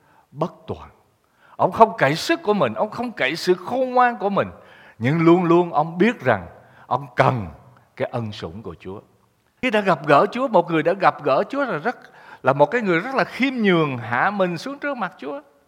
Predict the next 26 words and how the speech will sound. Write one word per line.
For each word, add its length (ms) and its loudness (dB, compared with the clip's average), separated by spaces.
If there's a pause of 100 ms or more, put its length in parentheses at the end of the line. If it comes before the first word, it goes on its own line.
(440)
để 60 2
thật 240 0
sự 220 2
họ 140 -2
nhờ 380 0
cậy 260 -4
Chúa. 240 -6 (840)
Và 100 2
họ 140 4
biết 260 0
rằng 200 0
cái 180 -6
chức 180 -2
vụ 480 2
mà 160 -2
Chúa 220 -6
đã 120 -4
giao 320 2
phó 260 -4
cho 140 -4
mình, 220 -4
nhất 200 -2
là 100 0
việc 240 -8
công 260 -2
bố 160 2